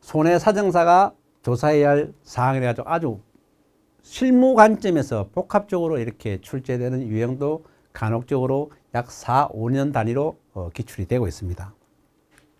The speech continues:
한번 보신다면은 우리가 이천이십오년도 보통 이십삼년도에 기출 문제 보면은, 어, 관련 자동차 우리 보상, 보험과 관련된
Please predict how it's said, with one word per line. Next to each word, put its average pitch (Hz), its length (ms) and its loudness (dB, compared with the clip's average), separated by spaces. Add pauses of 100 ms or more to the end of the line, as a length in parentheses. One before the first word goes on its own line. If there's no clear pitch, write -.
(100)
한번 160 140 -6
보신다면은 160 760 0 (640)
우리가 214 180 4
이천이십오년도 240 1300 2
보통 202 460 -2 (380)
이십삼년도에 165 840 0
기출 180 280 -8
문제 117 240 -2
보면은, 139 500 -2 (640)
어, 110 300 -2
관련 180 440 2
자동차 127 1300 2 (1040)
우리 131 180 -4
보상, 143 420 -2
보험과 196 320 2
관련된 185 400 4